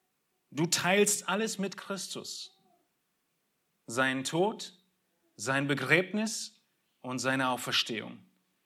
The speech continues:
Das ist der Grund, weil wir auferstanden sind, warum Paulus dann ein Kapitel später in Kolosser drei, Vers eins sagt,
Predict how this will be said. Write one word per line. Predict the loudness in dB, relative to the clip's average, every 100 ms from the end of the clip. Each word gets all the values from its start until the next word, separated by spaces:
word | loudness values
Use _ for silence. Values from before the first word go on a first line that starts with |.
| _ _ _ _ _ _ _ _ _ _ _ _ _ _ _ _ _ -2
Das | 2 4
ist | 2 0
der | -2
Grund, | -2 -2 -2 -4 -6 -10 _ _ _ _ _ _ _ 4
weil | 8 8
wir | 10 8
auferstanden | 8 6 4 6 4 4 -2
sind, | 2 2 4
warum | 2 2 0
Paulus | 4 6 6 2
dann | 4 4 4 2
ein | 2
Kapitel | 2 2 2 4
später | 4 6 6 6 4
in | 4
Kolosser | 4 6 6 6 4
drei, | 2 6 6
Vers | 6 2 2 0
eins | 0 2 2 2
sagt, | 0 0 -4